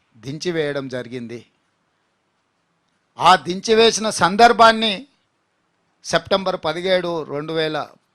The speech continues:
సెప్టెంబర్ పదిహేడు, పంతొమ్మిది వందల నలభై ఎనిమిదికి, డిసెంబర్ మూడు, రెండు వేల ఇరవై మూడుకు నూటికి నూరు శాతం సారూప్యత ఉన్నది.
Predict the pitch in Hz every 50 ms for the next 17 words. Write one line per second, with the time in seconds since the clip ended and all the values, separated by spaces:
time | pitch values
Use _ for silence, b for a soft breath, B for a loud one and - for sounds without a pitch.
0 | - 123 - 143 135 - 185 180 185 175 175 160 156 - 147 147 170 160 175 190
1 | 185 170 170 165 - - 147 147 151 143 165 156 160 156 151 151 143 139 135 131
2 | 131 127 127 123 131 139 135 165 175 180 175 170 160 151 156 143 - 156 147 127
3 | - _ _ _ _ _ _ _ _ _ _ _ _ _ _ 117 151 156 - 208
4 | 208 202 202 208 196 190 175 160 156 170 190 214 226 220 208 202 190 - - _
5 | _ _ _ _ _ _ _ - - 113 139 151 165 165 170 175 165 151 - _
6 | - 151 147 147 170 208 208 208 196 185 185 175 170 - - 165 151 - _ _
7 | _ _ _ _ _ _ _ _ _ _ _ _ _ _ _ _ _ _ _ _
8 | _ _ _ _ _ _ _ _ _ _ _ _ _ _ _ _ _ _ - 143
9 | 165 196 226 247 262 269 254 226 240 247 226 226 226 220 214 - - 196 202 208
10 | 226 220 196 - 175 165 190 220 226 220 - 220 220 214 202 196 185 180 175 170
11 | 175 185 156 -